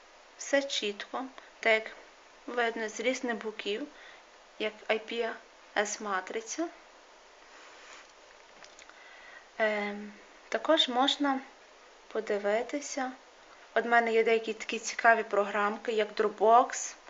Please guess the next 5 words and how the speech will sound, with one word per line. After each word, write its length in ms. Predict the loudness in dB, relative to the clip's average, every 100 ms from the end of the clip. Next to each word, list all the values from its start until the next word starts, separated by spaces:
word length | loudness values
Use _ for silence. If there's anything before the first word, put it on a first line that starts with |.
| -20 -20 -20 -4
контакти. 840 | 2 2 4 6 6 2 -4 -4 -4 -10 -20 -20 -6
Dropbox — 420 | 0 2 6 4
це 300 | 2 0 2
є 120 | 2 0
сам 340 | 2 0 0